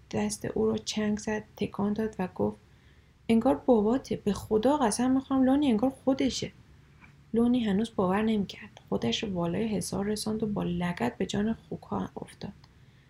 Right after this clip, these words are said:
سعی کرد آنها را دور کند، اما آنها اعتنایی نمی‌کردند. همانطور که لونی آنجا نشسته بود، کارم خودش را به انبار واگن رسانده بود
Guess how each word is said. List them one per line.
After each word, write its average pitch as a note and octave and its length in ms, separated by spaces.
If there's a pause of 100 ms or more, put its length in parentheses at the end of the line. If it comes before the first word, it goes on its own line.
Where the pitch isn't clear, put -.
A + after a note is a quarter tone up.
سعی A#3+ 240
کرد D4 200
آنها G#3+ 220
را B3+ 120
دور B3 260
کند، F3+ 340
اما A#3 220
آنها G#3+ 160
اعتنایی G#3+ 540
نمی‌کردند. A3 760
همانطور A#3+ 380
که B3 140
لونی G#3 420
آنجا F#3 260
نشسته F#3+ 600
بود، A3 220
کارم A3 260
خودش A3+ 380
را A#3 60
به - 200
انبار G#3 580
واگن G3+ 380
رسانده G#3+ 500
بود G#3 240